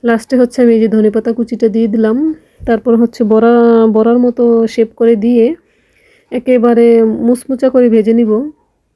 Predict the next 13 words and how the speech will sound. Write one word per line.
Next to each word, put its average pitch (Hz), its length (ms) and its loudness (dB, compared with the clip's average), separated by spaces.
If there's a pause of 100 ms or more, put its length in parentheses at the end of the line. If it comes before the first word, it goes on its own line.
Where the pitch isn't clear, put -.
(540)
তো - 80 -8
আমি 254 140 2
সরিষার 240 460 0
তেল 240 180 -2
দিয়ে 254 200 2
এটা 247 160 0 (120)
আজকে 220 260 -6
ভাজছিলাম, 220 560 -2
আহ, 214 520 -2
সয়াবিন 220 440 0
তেল 226 220 0
ছিল 233 320 -2
না। 208 140 -2